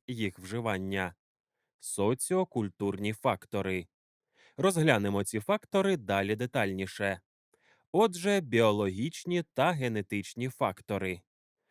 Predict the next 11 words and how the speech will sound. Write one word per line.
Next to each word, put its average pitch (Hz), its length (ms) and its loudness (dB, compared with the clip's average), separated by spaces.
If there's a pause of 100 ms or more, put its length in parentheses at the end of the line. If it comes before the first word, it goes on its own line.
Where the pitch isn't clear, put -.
(180)
Психоактивні 107 880 -2
речовини 107 680 -2 (160)
стимулюють 110 880 0
виділення 151 760 -2
низки 120 640 -4
нейромедіаторів, 110 1160 -2 (220)
які 107 300 -4
провокують 107 640 -2
відчуття 113 520 -4
задоволення 113 680 -2
та - 140 -4